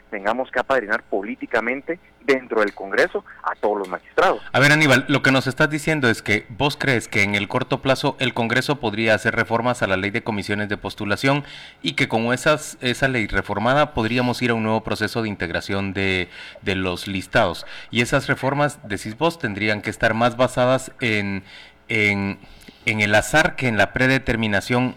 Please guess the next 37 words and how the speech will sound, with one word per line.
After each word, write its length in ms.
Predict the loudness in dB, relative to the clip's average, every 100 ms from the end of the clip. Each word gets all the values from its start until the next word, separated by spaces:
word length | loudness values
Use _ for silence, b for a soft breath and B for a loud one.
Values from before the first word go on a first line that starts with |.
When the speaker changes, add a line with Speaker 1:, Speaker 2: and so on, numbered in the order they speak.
| -8
Speaker 2:
de 500 | -6 -4 -2 -2 -4
que 100 | -8
todos 380 | -4 -2 0 -2
los 120 | -4
representantes 720 | -4 -6 -6 -4 -2 -2 -4
participen 580 | -4 -6 -6 -6 -4 -4
en 60 | -2
la 100 | -4
comisión 380 | -6 -6 -6
de 80 | -6
postulación 640 | -8 -8 -6 -4 -2 -4 -6 B B -8
y 60 |
que 100 | -6
por 160 | -2 -2
lo 100 | 0
tanto 460 | -2 0 0 -2 -6
se 160 | -8
incremente 640 | -8 -6 -6 -6 -6 -4
la 160 | -4 -4
posibilidad 560 | -4 -4 -4 -2 -2 -2
de 180 | -4
que 180 | -4 -6 B B B
unos 320 | -4 -2 -2
de 220 | 0 0 0
ellos 320 | 0 -4 -4
actúen 480 | -6 -6 -6 -6 -6
como, 400 | -6 -6 -6 -8 B B B -8
como 260 | -6 0
cabilderos 760 | 0 2 -2 -2 0 0 -2 -6
o 180 | -10 -6
como 220 | -6 -4
representantes 720 | -6 -6 -6 -4 -4 -2 -6
de 60 | -6
intereses 500 | -8 -8 -6 -8 -8
ya, 360 | -2 0 0 -4 -16
eh, 240 | -10 -8 -8
creados. 540 | -2 0 0 -4 -18